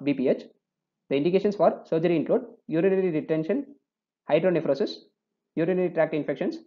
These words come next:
and severe symptoms. The various surgical options include terp, T U I P, and open prostate resection. Now let us see about terp in detail. It is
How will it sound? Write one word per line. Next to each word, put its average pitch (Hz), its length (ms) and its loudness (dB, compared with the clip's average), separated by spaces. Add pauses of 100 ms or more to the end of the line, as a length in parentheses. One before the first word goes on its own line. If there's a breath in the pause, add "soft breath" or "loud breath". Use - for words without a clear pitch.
(180)
and 202 280 -4
severe 170 240 0
symptoms. 143 440 -4 (760)
The 131 60 -4
various 202 300 0
surgical 170 320 2
options 170 280 0
include 147 240 -2 (420)
terp, 202 280 2 (540)
T 165 80 -4
U 196 180 4
I 147 100 0
P, - 240 -8 (100)
and 220 160 -4 (340)
open 175 260 -2
prostate 220 360 -2
resection. - 400 -10 (560)
Now 139 80 -8
let 147 120 -4
us 190 100 -8
see 139 100 -4
about 165 280 -6 (220)
terp 180 160 0
in 160 80 -2
detail. 131 280 -4 (360)
It 147 120 -8
is - 140 -8